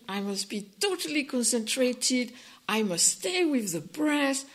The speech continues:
for the full forty-five minutes and not miss one second." This, I think, is impossible. <laughs> I can't even do it.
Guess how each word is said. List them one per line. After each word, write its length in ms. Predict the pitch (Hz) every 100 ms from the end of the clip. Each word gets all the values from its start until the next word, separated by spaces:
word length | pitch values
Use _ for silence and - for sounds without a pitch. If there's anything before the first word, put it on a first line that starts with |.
| -
for 180 | - 214
the 140 | 180 175
full 560 | - - 381 381 349
forty-five 1080 | 320 - - 311 302 254 - 202 175 175 -
minutes 800 | 349 349 233 170 - - - - - _ - -
and 320 | 180 185 214 320
not 320 | 370 240 - -
miss 360 | 285 262 - - -
one 460 | - - 330 262 214
second." 640 | - - 392 - - 123 - _ - _ _ _ _ _ _ _ _ _ _ _ _ _
This, 220 | 240 285
I 80 | 214
think, 220 | 214 190
is 180 | 175 - - - _ _ _ _ -
impossible. 680 | 247 - 381 - 349 - - - - - - -
<laughs> 580 | - - - - - - 180
I 160 | 294
can't 340 | 302 269 190 269
even 320 | 220 214 277
do 140 | 151
it. 400 | 139 - - -